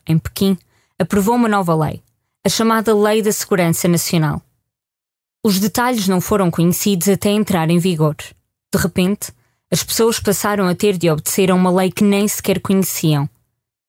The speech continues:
Eram onze da noite, do dia trinta de junho de dois mil e vinte. Na prática, o que mudou com a lei? Os julgamentos de segredos de Estado ou ordem pública podem ser à porta fechada, ou seja,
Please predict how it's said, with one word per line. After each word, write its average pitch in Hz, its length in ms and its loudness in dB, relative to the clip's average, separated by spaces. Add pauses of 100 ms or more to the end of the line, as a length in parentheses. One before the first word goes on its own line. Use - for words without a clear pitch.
(320)
Eram 196 300 2
onze 208 260 -2
da 220 100 2
noite, 175 360 2
do 160 40 0
dia 170 180 2
trinta 190 400 0
de 202 120 0
junho 170 320 2
de 151 120 0
dois 165 220 2
mil 165 180 2
e 180 100 2
vinte. 151 420 -2 (800)
Na 226 140 2
prática, 214 800 -2
o 214 80 -6
que - 120 -2
mudou 190 300 2
com 180 140 -2
a 175 220 2
lei? 131 140 -4 (720)
Os 185 80 2
julgamentos 175 680 2
de 156 80 -2
segredos 151 540 -4
de - 60 -10
Estado 185 420 0
ou 156 100 2
ordem 156 260 2
pública 185 600 0 (300)
podem 220 260 0
ser 196 160 0
à 170 80 0
porta 175 340 -2
fechada, 156 560 -4 (280)
ou 220 100 0
seja, 151 480 -2